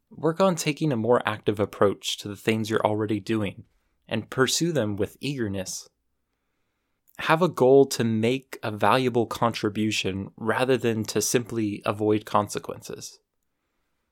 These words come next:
Realize you actually have things that are valuable, and you don't have to be perfect at them in order to make a difference.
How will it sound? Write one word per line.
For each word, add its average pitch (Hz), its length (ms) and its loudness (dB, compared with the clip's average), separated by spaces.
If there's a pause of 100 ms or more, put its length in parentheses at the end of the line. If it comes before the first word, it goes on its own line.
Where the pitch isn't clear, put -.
(680)
Realize 143 840 0
you 123 120 -4
actually 156 380 -2
have 127 380 2
things 107 460 0
that 113 120 4
are 104 100 4
valuable, 104 680 4 (420)
and 123 180 -4
you 123 80 0
don't 143 220 0
have 143 160 -2
to - 80 -18
be 123 160 -2
perfect - 500 -4
at 101 140 -2
them 101 400 -2
in 113 140 -2
order 113 260 0
to 110 80 2
make 107 200 -2
a 113 40 0
difference. - 600 -8